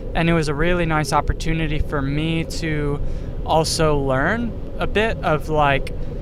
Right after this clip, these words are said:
trial and error of what was working from different coaches' philosophies and what wasn't, and I think that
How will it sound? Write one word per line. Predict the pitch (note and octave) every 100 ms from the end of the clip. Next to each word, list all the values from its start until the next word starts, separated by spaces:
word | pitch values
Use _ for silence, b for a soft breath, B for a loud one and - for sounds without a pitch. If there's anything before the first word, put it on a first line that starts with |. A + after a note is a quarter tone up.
| B -
trial | - E3 D3+ D3
and | D3
error | D3 D#3+ D3+
of | C#3 C3 - -
what | D#3+ C#3+ D3+ D3+ D#3 - - -
was | - D#3 C#3+
working | C3 D#3+ F3 G3+ F3+
from | G3 F3+
different | F#3 F3+ F3
coaches' | F#3 F#3 - F#3+ F#3
philosophies | - F#3+ F#3 F3+ F#3 - F#3 F3
and | D3+
what | D3 -
wasn't, | C3 C#3 F#3 G#3 -
and | D#3
I | C#3+
think | C#3+ D#3 C#3+ - -
that | D3+ D3+